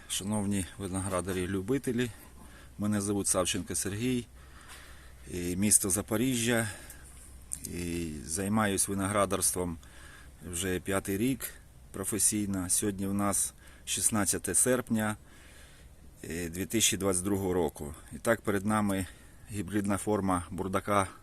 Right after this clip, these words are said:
Олександра Васильовича Діксон. Ось, для порівняння я буду прикладати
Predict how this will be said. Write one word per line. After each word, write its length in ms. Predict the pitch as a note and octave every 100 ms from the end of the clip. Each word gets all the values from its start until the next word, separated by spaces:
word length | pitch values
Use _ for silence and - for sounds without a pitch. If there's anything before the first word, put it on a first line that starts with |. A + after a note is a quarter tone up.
| - - - - - - - - - A#2+
Олександра 440 | A2+ A#2+ A2+ G#2+
Васильовича 840 | A2 A2 D3 B2+ A#2+ - A#2+ A#2 - - -
Діксон. 460 | A2 A2 - E2+ D#2+ - - - - - - - - - - - - -
Ось, 340 | - G2 - -
для 160 | G#2 G#2+
порівняння 560 | A2+ A2 A2+ A2 G#2
я 160 | G2 G2+
буду 240 | G2 G2+
прикладати 600 | G2 G2 G#2 G2+ G#2 F#2+